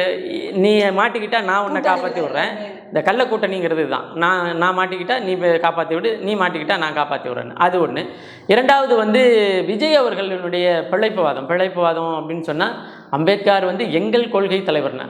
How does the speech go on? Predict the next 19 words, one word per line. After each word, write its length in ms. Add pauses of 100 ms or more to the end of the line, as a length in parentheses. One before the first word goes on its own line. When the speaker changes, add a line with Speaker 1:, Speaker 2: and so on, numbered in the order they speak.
Speaker 1:
அம்பேத்கரினுடைய 840
கொள்கையை 580
தமிழக 340
வெற்றி 240
கழகம் 300
எந்த 260
இடத்துல 240
வச்சிருக்கு? 380 (340)
அந்த 160
ப-, 440
பிள-, 200 (320)
பிளெக்ஸில் 340
வச்சதோட 360
சரி. 220
Speaker 2:
பெரிய 140
பதாகை 280
Speaker 1:
ஆமா, 40
Speaker 2:
வச்சிருக்காங்க. 340
Speaker 1:
பதாகை 360